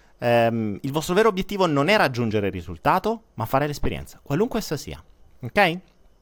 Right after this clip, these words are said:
Questo era, era l'insegnamento di stasera. Vi ho detto, è un insegnamento che, che costa, <laughs> perché <laughs> costa, costa ottomila dollari e, e ha un senso. Eh, io faccio i corsi così,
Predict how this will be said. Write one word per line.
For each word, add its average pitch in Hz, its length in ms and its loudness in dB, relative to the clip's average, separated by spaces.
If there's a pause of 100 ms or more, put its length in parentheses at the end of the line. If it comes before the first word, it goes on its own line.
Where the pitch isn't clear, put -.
(920)
Questo 170 300 2
era, 107 520 4
era 135 180 6
l'insegnamento 131 640 2
di 104 100 0
stasera. 90 420 -4
Vi 101 80 -2
ho 107 40 0
detto, 104 240 2
è 98 40 -4
un 104 60 -4
insegnamento 104 540 -2
che, 95 220 -2 (160)
che - 120 -8
costa, - 520 -4
<laughs> - 220 -14
perché - 420 2 (1000)
<laughs> 139 400 2 (300)
costa, 135 640 4
costa 127 600 4
ottomila 143 480 2
dollari 131 580 4
e, 98 420 0
e 117 80 4
ha 113 100 6
un 110 120 -2
senso. 78 520 -10 (440)
Eh, 104 200 -2
io 127 100 4
faccio 120 240 0
i 107 40 -2
corsi 110 280 -4
così, 87 280 -4